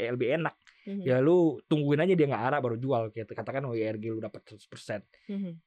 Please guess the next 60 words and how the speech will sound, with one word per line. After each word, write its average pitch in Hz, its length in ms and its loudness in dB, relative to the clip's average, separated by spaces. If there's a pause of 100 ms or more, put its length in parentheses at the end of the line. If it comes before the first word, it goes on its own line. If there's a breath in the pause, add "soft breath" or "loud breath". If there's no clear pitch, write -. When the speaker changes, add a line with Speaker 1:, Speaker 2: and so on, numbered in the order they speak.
Speaker 2:
mhm. 190 160 -10
Speaker 1:
Lu 117 320 -6
modal 110 320 -8
satu 107 160 -10
juta 104 420 -10
atau 104 220 -12
lima 107 240 -10
ratus - 240 -18
ribu, 104 260 -10
katakan. - 320 -18
Speaker 2:
Cuma 311 220 0
gue 262 100 -6
Speaker 1:
Lu 330 80 0
Speaker 2:
pengen 294 180 0
Speaker 1:
dapat 277 60 0
Speaker 2:
tahu 269 140 4
deh, 143 100 0
Speaker 1:
berapa? 214 300 -16
Speaker 2:
kan 311 160 -2
ketika 254 320 -2
nanti 233 320 -2
kita 226 240 -2
udah 208 100 2
main 196 300 0
E 202 100 -6
I 185 160 0
P - 160 -6
O 220 80 0
nih, 269 160 -4
kan 311 160 -4
udah 202 240 2
ada 180 80 2
untungnya 165 480 -6
nih. 165 320 -10
Speaker 1:
Hmm. 123 100 -2
Speaker 2:
Nah, 147 160 0 (280)
ah, 175 400 2 (100)
lebih 208 240 2
baik 196 540 0
untuk 220 260 0
retail-retail 214 460 0
yang 196 80 -6
memang 208 120 -8
modal 185 280 0
masih 214 260 -6
mini 208 380 -2
ini, 175 240 -2
Speaker 1:
Hmm. 254 100 2
Speaker 2:
gitu 127 100 -4
ya, 220 60 2
untuk 208 160 -6
menuju 202 160 -2
seratus 196 180 -4
juta, 185 200 0 (580 soft breath)
gulung 247 400 4
lagi 233 320 4
nggak 311 80 2
sih 165 80 4
Speaker 1:
Gulung, 202 240 4
Speaker 2:
semuanya 269 260 2